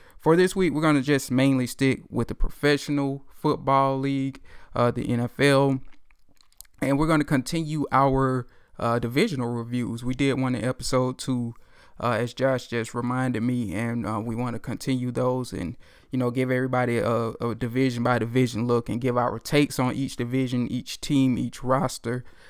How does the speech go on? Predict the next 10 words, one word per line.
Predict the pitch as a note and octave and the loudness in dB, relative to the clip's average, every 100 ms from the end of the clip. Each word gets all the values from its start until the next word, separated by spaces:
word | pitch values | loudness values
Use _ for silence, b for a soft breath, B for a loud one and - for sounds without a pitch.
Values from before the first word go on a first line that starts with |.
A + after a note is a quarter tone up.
| b | b
this, | C3 A#2+ | -6 -2
that, | B2+ B2 | 2 2
and | G#2+ A2+ | 2 0
the | F#2 | 4
other. | C3 C3+ | 4 4
And | A#2+ B2 | 2 0
we're | |
gonna | C3 B2+ B2 | 0 0 2
go | C3 A#2+ | 2 0
into | B2+ - D3 C3+ B2+ | -2 -2 -2 0 -4